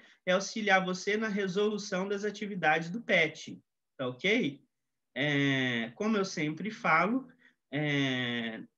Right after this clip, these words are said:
no contexto da pandemia, a pandemia ainda não acabou, a gente ainda tem que continuar se cuidando, é, a vacina é importante, então conscientize quem você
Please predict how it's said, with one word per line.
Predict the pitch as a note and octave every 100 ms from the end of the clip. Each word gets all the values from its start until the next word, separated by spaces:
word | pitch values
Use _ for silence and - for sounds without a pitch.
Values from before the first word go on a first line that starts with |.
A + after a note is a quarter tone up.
| -
no | C#3+ F#3
contexto | - G3 F#3+ E3 D#3+ -
da | D#3 G#3+
pandemia, | - F#3 F3 F3+ G3 D3+ D#3+
a | F#3
pandemia | F#3 F3 E3 D#3 D#3 D3+
ainda | D3+ D#3+ D#3+
não | D#3+ G3 A#3+
acabou, | A3+ G#3 F#3+ C#3+ C#3+ D#3 C4 - _ _ -
a | C3+
gente | E3+ E3+ E3+
ainda | D#3+ D#3
tem | G3
que | B3+
continuar | - C#4 - G#3+ F3+
se | F3+ F3
cuidando, | - E3+ D3 C3 C3+ D#3 F3 A#3+ - - _ _ -
é, | C3+ C3+
a | B2 D#3
vacina | F3 F3+ G3 F3+
é |
importante, | F3+ F3+ G3+ G3 D#3 D3 D#3 F3+ - -
então | E3+ F3+ F#3 E3 D#3
conscientize | F#3+ G#3+ A3+ - A3+ A3 G#3+ - F#3 G#3 G#3+ G#3+
quem | G#3+ G#3 A3
você | G3+ G3 G3 F#3 D3+ C#3+